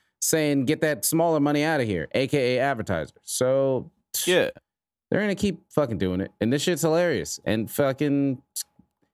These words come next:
Speaker 1: get your money.
Speaker 2: Yeah.
Speaker 1: I'm
Speaker 2: And if you care, you're a fucking dweeb.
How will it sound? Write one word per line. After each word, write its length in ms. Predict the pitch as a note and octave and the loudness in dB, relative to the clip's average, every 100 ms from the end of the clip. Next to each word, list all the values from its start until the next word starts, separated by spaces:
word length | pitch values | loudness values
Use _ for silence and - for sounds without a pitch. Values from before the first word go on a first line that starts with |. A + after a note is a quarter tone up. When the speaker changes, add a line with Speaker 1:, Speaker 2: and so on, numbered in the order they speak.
| _ _ _ _ _ _ - | _ _ _ _ _ _ -2
Speaker 1:
get 400 | B2 C#3 - - - | 2 2 0 -8 -4
your 100 | G#2+ | -2
money. 680 | F#2 F#2+ B2+ D3 A2 D2 - _ _ _ _ _ _ - | 0 0 0 0 -2 -6 -12 _ _ _ _ _ _ -6
Speaker 2:
Yeah. 260 | A#2+ A2 | -2 0
Speaker 1:
I'm 160 | C#3 A#2+ | 0 -2
Speaker 2:
And 120 | C3 | 0
if 140 | C#3+ - | -2 -2
you 80 | C3 | -4
care, 420 | E3 D3+ D#3 D#3 | 2 6 6 6
you're 240 | C3+ B2+ | 4 2
a 40 | A#2+ | 2
fucking 360 | C3+ - A2+ | 0 0 -2
dweeb. 380 | G#2 F#2+ E2+ | 0 0 0